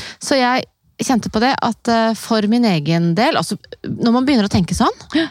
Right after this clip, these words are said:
Speaker 1: har du lagt merke til hvor hypokonder man blir da?
Speaker 2: Veldig. Da har man vondt i
Speaker 1: Å,
Speaker 2: halsen.
Speaker 1: Gud, jeg har, jeg har vondt i halsen.
Speaker 2: Ja.
Speaker 1: Det er litt tungt å puste, ikke sant? Jeg blir jo sånn, og så er jeg livredd for å smitte noen.
Speaker 2: Ja.
Speaker 1: Og da, disse barna våre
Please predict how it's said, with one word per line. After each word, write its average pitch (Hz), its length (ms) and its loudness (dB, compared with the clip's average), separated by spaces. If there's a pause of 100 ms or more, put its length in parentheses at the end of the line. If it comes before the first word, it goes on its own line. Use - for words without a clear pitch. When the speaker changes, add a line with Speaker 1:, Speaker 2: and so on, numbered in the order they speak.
Speaker 1:
har 226 120 -2
du 233 60 2
lagt 277 140 -2
merke 247 220 2
til 202 100 0
hvor 196 180 2
hypokonder 175 680 0
man 180 160 2
blir 240 180 2
da? 220 120 4
Speaker 2:
Veldig. 202 200 2 (100)
Da 208 100 2
har 208 100 2
man 196 140 4
vondt 226 100 4
i 208 40 4
Speaker 1:
Å, - 80 4
Speaker 2:
halsen. 208 160 4
Speaker 1:
Gud, 254 100 4
jeg 185 80 4
har, 185 180 2
jeg 247 140 2
har 208 340 -2
vondt 202 180 0
i 220 40 2
halsen. 190 220 0
Speaker 2:
Ja. 214 140 0 (680)
Speaker 1:
Det - 120 0 (100)
er 254 80 4
litt 381 160 4
tungt 440 240 4
å 427 80 -2
puste, - 320 -2
ikke 233 60 -2
sant? 262 300 0
Jeg 254 280 2
blir 214 180 2
jo 233 80 2
sånn, 370 260 0
og 262 100 -2
så - 120 0
er 240 160 0
jeg 269 180 0 (200)
livredd 208 520 0
for 180 140 -2
å 170 80 -2
smitte - 200 -4
noen. 226 200 0
Speaker 2:
Ja. - 140 -2 (960)
Speaker 1:
Og 269 140 0
da, 277 340 2
disse 240 400 0
barna 190 300 2
våre 220 140 0